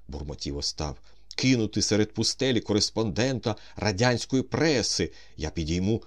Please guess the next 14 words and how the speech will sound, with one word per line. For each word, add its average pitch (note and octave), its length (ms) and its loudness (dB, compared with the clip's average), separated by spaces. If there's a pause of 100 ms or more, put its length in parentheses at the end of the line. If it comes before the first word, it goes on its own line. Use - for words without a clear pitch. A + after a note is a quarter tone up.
всю - 240 0
громадськість, F#3 880 -2
Корейко. E3 640 -4 (380)
Ми G2 320 2 (200)
виїжджаємо F2 640 2
першим C#3+ 480 2
же A2+ 120 4
кур'єрським C#3+ 640 2
поїздом. A2+ 640 2 (720)
Закупимо A#2+ 580 0
всі D#3+ 280 0
місця E3+ 480 0 (280)
в E2 80 -6
міжнародному A2+ 920 2